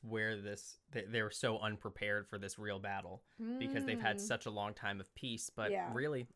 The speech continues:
Speaker 1: the years don't really
Speaker 2: Ten
Speaker 1: li-, line
Speaker 2: years
Speaker 1: up.
Speaker 2: of peace is a very long time of peace.
Speaker 1: The years don't line up, and the fact that, 'cause Naruto was technically at a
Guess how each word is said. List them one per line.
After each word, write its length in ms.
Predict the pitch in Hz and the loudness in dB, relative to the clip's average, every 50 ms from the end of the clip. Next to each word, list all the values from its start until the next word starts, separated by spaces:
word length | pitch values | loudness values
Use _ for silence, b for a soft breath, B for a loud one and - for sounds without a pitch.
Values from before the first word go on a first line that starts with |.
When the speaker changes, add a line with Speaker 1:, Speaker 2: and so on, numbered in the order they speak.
| _ - | _ -6
Speaker 1:
the 140 | 113 120 117 | 0 0 2
years 280 | 113 120 139 143 135 - | 2 4 2 2 2 2
don't 160 | 131 123 113 | 0 0 2
really 140 | - 123 123 | 2 6 10
Speaker 2:
Ten 180 | - 269 285 302 | 12 12 12 12
Speaker 1:
li-, 100 | 302 294 | 8 8
line 180 | - - 320 320 | 8 8 10 10
Speaker 2:
years 100 | 349 359 - 302 | 10 10 10 8
Speaker 1:
up. 80 | 277 | 6
Speaker 2:
of 120 | 254 247 - | 6 2 -2
peace 380 | - - 262 269 294 302 - 311 | -4 -2 2 4 4 4 4 4
is 140 | 285 247 262 | 4 4 8
a 120 | - 254 240 | 8 8 8
very 520 | 220 202 254 247 247 247 277 277 269 269 | 8 8 10 10 10 8 8 4 2 2
long 420 | 262 247 233 226 226 247 269 285 254 | 6 8 10 10 10 10 8 6 2
time 400 | - - 254 226 240 262 262 254 | 4 6 8 8 10 8 8 4
of 160 | 240 226 - | 2 -2 -6
peace. 420 | - - 262 240 240 262 320 349 - | -2 2 2 4 4 6 6 6 6
Speaker 1:
The 60 | 135 | 6
years 360 | 135 147 165 190 214 208 - - | 6 8 8 6 6 6 4 -2
don't 380 | 139 127 139 135 143 147 - 143 | 2 6 6 6 6 4 4 2
line 260 | 135 131 135 131 123 | 4 4 4 6 6
up, 280 | 113 113 117 117 - - - | 6 6 4 2 0 -2 2
and 200 | 135 127 127 123 | 4 4 4 4
the 60 | 117 | 2
fact 420 | - - - 139 147 160 156 - - | 2 4 6 6 6 6 4 4 2
that, 180 | 147 123 - | 2 2 2
'cause 180 | - 165 147 - | 0 -2 -2 0
Naruto 520 | 151 143 147 160 175 175 - - 147 123 | 2 4 4 6 4 4 2 2 2 2
was 180 | 117 120 117 - | 2 2 0 -2
technically 600 | - - 147 135 - 135 123 - 127 120 113 - | 2 2 2 2 2 -2 -4 -2 0 -2 0 2
at 160 | 120 120 117 | 2 4 4
a 80 | 117 104 | 4 2